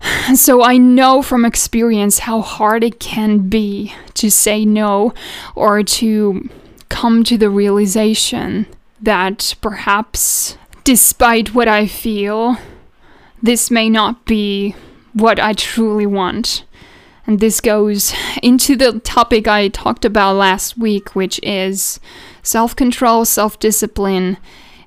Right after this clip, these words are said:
and having the courage and the strength and the spine to say no to what you know is not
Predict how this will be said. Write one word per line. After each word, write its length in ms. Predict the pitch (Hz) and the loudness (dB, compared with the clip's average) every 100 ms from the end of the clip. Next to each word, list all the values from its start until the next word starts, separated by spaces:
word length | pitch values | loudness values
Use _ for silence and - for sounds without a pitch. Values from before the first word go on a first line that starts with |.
| - | -12
and 640 | - 196 190 196 190 - - _ _ _ - | -4 0 0 0 -2 -6 -8 _ _ _ -16
having 500 | - 247 233 247 233 | -6 0 2 4 2
the 100 | 214 | 2
courage 800 | - - 240 302 320 - - - - _ _ - | -4 -2 2 2 2 0 -4 -4 -10 _ _ -2
and 200 | 220 214 | 0 0
the 60 | 214 | 0
strength 840 | - - 240 247 277 - - - - - - - - - _ - | -4 -4 0 2 2 -2 -16 -20 -20 -20 -20 -20 -20 -20 _ -4
and 180 | 208 | -2
the 60 | 202 | 0
spine 880 | - - - 233 226 208 202 247 - _ _ _ _ _ | 0 -2 0 2 4 4 2 0 -2 _ _ _ _ _
to 160 | - 214 | -4 -2
say 280 | - 214 | 2 2
no 640 | 214 208 202 202 220 262 269 - - | 4 2 2 0 0 -2 -4 -10 -6
to 220 | - 226 | 0 0
what 300 | 202 - 202 | 0 -4 -2
you 140 | 214 | 0
know 500 | 208 202 226 220 202 - | 2 4 2 2 0 0
is 280 | 220 190 | -2 2
not 680 | 208 202 220 277 - - - | 2 2 2 0 -4 -6 -6